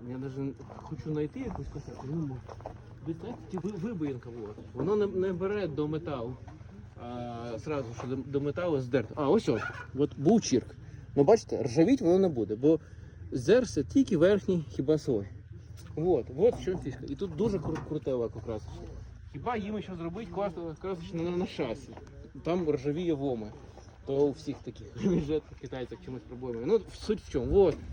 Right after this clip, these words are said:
перший момент. Бачите, як тут все зроблено? Як в файтері було, і як тут все зроблено. Всюди резиночки стоять, всюди там,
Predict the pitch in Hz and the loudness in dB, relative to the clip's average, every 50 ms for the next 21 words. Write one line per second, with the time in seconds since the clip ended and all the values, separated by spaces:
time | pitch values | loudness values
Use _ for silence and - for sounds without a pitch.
0 | - - - - - - - - - - 165 160 139 113 - - 139 127 117 117 | -10 -10 -10 -10 -10 -10 -10 -10 -6 -2 -2 -2 -2 -2 -4 -8 -8 -6 -6 -6
1 | 120 120 202 226 180 - - 160 185 185 - - 208 175 - - 165 147 151 160 | -4 -2 -2 -2 -2 -2 -4 -6 -6 -6 -6 -6 -8 -8 -8 -8 -6 -4 -2 -2
2 | 151 120 113 117 117 117 113 - - - - - - - - - - - - - | -2 -2 -4 -8 -10 -10 -12 -14 -14 -16 -16 -16 -16 -14 -14 -14 -12 -12 -12 -12
3 | 156 151 151 - - - 180 185 208 196 - 175 151 135 123 113 120 110 104 104 | -10 -10 -10 -12 -12 -8 -6 -6 -4 -4 -4 -4 -4 -4 -4 -6 -6 -8 -8 -10
4 | - - - - - - - - - - - 147 156 147 139 - - 143 127 - | -12 -16 -16 -14 -14 -14 -14 -14 -14 -6 -2 0 0 0 0 -2 -4 -6 -4 -4
5 | 131 120 131 120 117 113 117 117 120 113 - - 190 160 185 196 196 196 165 - | -4 -4 -4 -4 -4 -4 -6 -6 -6 -6 -4 -4 -2 2 2 4 4 4 4 2
6 | 151 170 160 156 156 147 - - - 151 - - 156 151 151 156 151 147 139 - | 0 0 0 0 0 -2 -4 -4 -6 -6 -4 -2 0 0 2 2 2 0 -2 -4
7 | - - - - - - - 175 185 170 170 - 190 190 190 180 | -10 -16 -16 -14 -12 -6 0 0 2 2 2 6 6 6 6 6